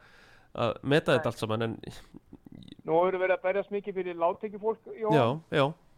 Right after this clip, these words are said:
Speaker 2: Lágtekjufólk, öryrkja, aldraða fólk
Speaker 1: Já.
Speaker 2: og, og þá sem eru, þá sem eru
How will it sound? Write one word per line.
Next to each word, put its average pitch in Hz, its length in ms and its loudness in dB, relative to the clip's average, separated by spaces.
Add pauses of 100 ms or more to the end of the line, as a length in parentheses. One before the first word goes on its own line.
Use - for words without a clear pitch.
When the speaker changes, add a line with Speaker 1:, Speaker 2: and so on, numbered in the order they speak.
(220)
Speaker 2:
Lágtekjufólk, 196 640 -6
öryrkja, 202 520 -2
aldraða 196 480 0
fólk 214 180 -6
Speaker 1:
Já. 123 100 0
Speaker 2:
og, 175 380 -4
og 170 280 -2
þá 180 180 -8
sem 185 140 -10
eru, 175 240 -4 (580)
þá 175 120 2
sem 170 200 -4
eru 170 240 2